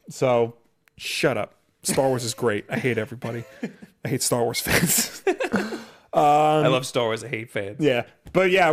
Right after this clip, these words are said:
Speaker 1: it's official. We're getting Venom two, which we knew about because it was a runaway success when it came out. So it was, like, inevitable that we were getting a sequel. So, like, I don't understand why this, this is news.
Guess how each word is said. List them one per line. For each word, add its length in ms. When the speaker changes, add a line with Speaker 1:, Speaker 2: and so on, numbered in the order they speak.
Speaker 1:
it's 160
official. 360
We're 80
getting 240
Venom 260
two, 240
which 180
we 200
knew 320
about 420
because 280
it 20
was 140
a 80
runaway 580
success 540
when 100
it 80
came 260
out. 360
So 140
it 20
was, 80
like, 140
inevitable 500
that 80
we 80
were 80
getting 160
a 60
sequel. 480
So, 160
like, 120
I 120
don't 100
understand 460
why 140
this, 240
this 160
is 120
news. 540